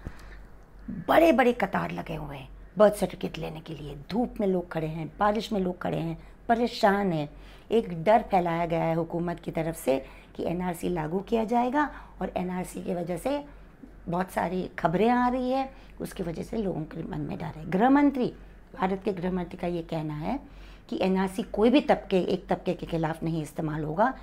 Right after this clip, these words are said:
सिर्फ इलीगल माइग्रेट या घुसपैठिया और दीमकों के खिलाफ इस्तेमाल होगा। मगर आपको पता है, हमें पता है कि जब प्रशासन हम का काम, अपना काम शुरू करता है, जब राजनीति प्रशासन पे दबाव लाई जाती है,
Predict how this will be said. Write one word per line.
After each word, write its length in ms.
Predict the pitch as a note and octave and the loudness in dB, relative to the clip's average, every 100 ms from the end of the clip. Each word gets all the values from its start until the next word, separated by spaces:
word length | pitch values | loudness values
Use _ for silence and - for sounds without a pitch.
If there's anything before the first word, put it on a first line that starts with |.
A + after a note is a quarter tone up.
| - - - - | -18 -20 -4 2
सिर्फ 380 | D#4 - - | 2 2 -2
इलीगल 420 | G3+ G3+ G3+ G3 F#3+ | 0 0 0 0 0
माइग्रेट 640 | E3 E3+ E3 B3+ F3+ - | 0 -4 -8 -8 -6 -4
या 100 | A3 | -4
घुसपैठिया 960 | F3 G#3 A#3 A3+ - E3+ - E3 F3 | -2 2 2 2 0 0 2 2 2
और 420 | F#3+ - F3+ F3 - | 2 2 0 0 -8
दीमकों 800 | - D3+ D3 G3 G#3+ A3 F#3+ E3 | -10 -10 -6 -4 2 2 2 0
के 140 | D#3+ E3 | -2 -2
खिलाफ 360 | D#3 D#3 F3 | -4 -4 -6
इस्तेमाल 400 | - - - - | -10 -8 -6 -6
होगा। 300 | - - - - - - - - A3 | -6 -6 -6 -6 -16 -20 -20 -8 -4
मगर 200 | A#3 - | -2 0
आपको 280 | A3 A#3 A#3+ | 4 4 4
पता 220 | A#3+ G3 | 0 0
है, 160 | F#3+ G3 | 0 0
हमें 240 | F3+ G3+ | 2 2
पता 180 | G3 D#3+ | 0 -4
है 360 | C#3 C3 - - - | -6 -8 -14 -20 -6
कि 60 | G#3 | -2
जब 180 | G#3 G#3+ | -2 -2
प्रशासन 500 | E3+ G3 F#3 A3+ G#3 | -2 0 2 2 -2
हम 100 | F3+ | -2
का 120 | D#3+ | -6
काम, 280 | - E3 E3 | -6 -6 -6
अपना 240 | - F3 E3 | -6 -4 -4
काम 220 | E3+ E3 | -4 -4
शुरू 220 | - D#3+ | -6 -6
करता 360 | D#3 D#3+ - D#3 | -6 -8 -4 -4
है, 240 | D3+ F#3+ - - - | -4 -6 -10 -20 -6
जब 140 | G3 F3 | -4 -2
राजनीति 580 | E3 E3+ E3+ G3 F#3+ | -2 -2 0 0 0
प्रशासन 520 | G3+ F#3+ F3 E3+ - F3+ | -4 -4 -2 -2 -4 -6
पे 120 | F#3 | -4
दबाव 360 | D#3+ D#3+ E3 | -2 -2 0
लाई 220 | F#3 E3+ E3 | 0 0 -2
जाती 400 | E3 D#3 - E3 | -4 -4 -4 -4
है, 200 | F3 | -4